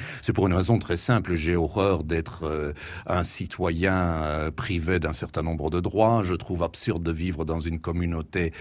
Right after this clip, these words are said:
euh, sans en être ma-, membre à part entière. Donc, c'est tout à fait pragmatique que j'ai envie de pouvoir élever la voix sans qu'on me fasse remarquer que, euh,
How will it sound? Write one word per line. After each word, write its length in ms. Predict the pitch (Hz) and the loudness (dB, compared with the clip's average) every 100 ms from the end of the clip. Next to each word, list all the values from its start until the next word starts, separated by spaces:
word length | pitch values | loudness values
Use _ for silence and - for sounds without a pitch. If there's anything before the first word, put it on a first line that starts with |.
| - - - | -10 -10 -4
euh, 280 | 78 76 76 | -2 -2 -2
sans 280 | - 87 | -2 0
en 140 | 90 87 | 2 2
être 220 | 87 92 | 0 0
ma-, 280 | 92 92 - | 2 2 4
membre 320 | 117 110 98 78 | 4 4 4 2
à 80 | 85 | 4
part 200 | 85 98 | 4 4
entière. 400 | 98 120 104 90 | 2 4 4 4
Donc, 180 | 101 | 0
c'est 80 | - | -2
tout 140 | - 95 | -4 -4
à 80 | 85 | -2
fait 140 | 107 | -2
pragmatique 680 | - 85 82 92 - 98 90 | -2 -2 0 -2 -2 -4 -2
que 140 | 85 | -2
j'ai 100 | 78 | -2
envie 280 | 80 80 87 | -2 -4 -8
de 40 | |
pouvoir 300 | - 82 80 | -6 -4 -2
élever 200 | 80 78 | -2 0
la 140 | 80 76 | 0 0
voix 320 | 80 101 101 - - - | 2 2 2 -2 -12 -6
sans 160 | 90 | -4
qu'on 100 | 73 | -2
me 60 | 85 | -4
fasse 180 | 80 78 | -4 -4
remarquer 540 | 90 80 78 - 95 | -2 -4 -4 0 0
que, 200 | 82 - | 0 -2
euh, 720 | 78 82 76 69 71 - - | 0 0 0 -2 -4 -6 -8